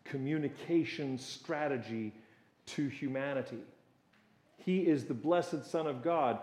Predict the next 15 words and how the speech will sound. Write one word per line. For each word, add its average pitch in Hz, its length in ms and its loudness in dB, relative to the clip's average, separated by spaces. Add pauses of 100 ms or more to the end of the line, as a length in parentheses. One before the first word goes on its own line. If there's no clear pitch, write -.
(200)
He 170 300 6
is 131 140 6
the 160 300 4
incarnate 196 1000 4
one. 135 400 4 (920)
Again, 185 520 8 (720)
raise 175 320 10
your 190 120 10
hand 175 320 8
or 139 120 8
just 135 240 0 (280)
a 139 80 2
finger 139 680 4 (160)
if 139 240 4
you, 139 280 6